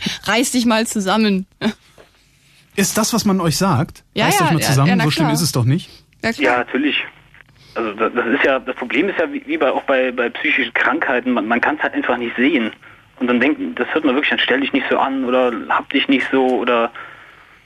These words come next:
Speaker 3: a-, a-, alles, was man auch wahrscheinlich Menschen mit Depressionen sagen würde, die, die nicht mehr richtig auf die Beine kommen. „Oh ja, komm, du musst doch einfach mal hier unter Leute und dann, dann wird das schon.“ Das kann ich schon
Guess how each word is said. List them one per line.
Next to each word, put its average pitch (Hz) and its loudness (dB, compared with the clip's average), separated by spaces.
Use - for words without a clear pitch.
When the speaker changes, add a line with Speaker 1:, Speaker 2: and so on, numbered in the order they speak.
Speaker 3:
a-, 87 -2
a-, 123 0
alles, 139 2
was 139 -2
man 127 0
auch 127 0
wahrscheinlich 131 0
Menschen 139 2
mit 147 -2
Depressionen 139 0
sagen 117 0
würde, 117 0
die, 113 2
die 113 2
nicht 113 2
mehr 117 4
richtig 123 0
auf 117 -2
die 123 -2
Beine 120 0
kommen. 110 -2
„Oh - -2
ja, 117 2
komm, 131 4
du 123 4
musst 135 2
doch 113 2
einfach 127 2
mal 123 4
hier 123 4
unter 123 2
Leute 127 2
und 117 2
dann, 113 4
dann 113 4
wird 123 2
das 127 2
schon.“ 123 2
Das - -16
kann 117 2
ich 135 2
schon 131 4